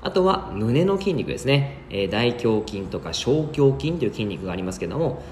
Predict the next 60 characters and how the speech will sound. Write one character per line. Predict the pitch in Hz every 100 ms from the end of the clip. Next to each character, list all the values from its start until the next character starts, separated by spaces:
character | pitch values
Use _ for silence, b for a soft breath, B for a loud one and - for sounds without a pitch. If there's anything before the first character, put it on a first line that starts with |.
| B -
そ | 180
の |
胸 | 120 104 160
の | 196
筋 | 202 226
肉 | 170 -
も | 113
硬 | 104 - 135
く | 165
な | 175
っ |
て | -
し | -
ま | 101 92
う | 92
と、 | 127 110 - -
肩 | - 143
の | 117 104
動 | 104
き | 104 101
を | 90 87 85 78 73 - - -
悪 | 117 107
く | - -
さ | -
せ | -
て | 113
し | 101 104
ま | 87
い |
ま | 85 78
す。 | - - B B B
な | 185
の | 170
で、 | 160 160 104 - 101
え |
ー、 | 92
胸 | 107 127
の | 131
筋 | 135
肉 | 113 107 - 180
を |
ほ | 147 - 98
ぐ | 147
す | - 120
と | - 98
い |
う |
こ | -
と | 71
で |
す | 71
ね。 | 147 143 B B B B B -
で、 | 185 175 -
あ | 208
と | 185
は、 | 165 165 156 85 - - -
え | 104 104 101
ー、 |
肩 | - 233 226
の | 123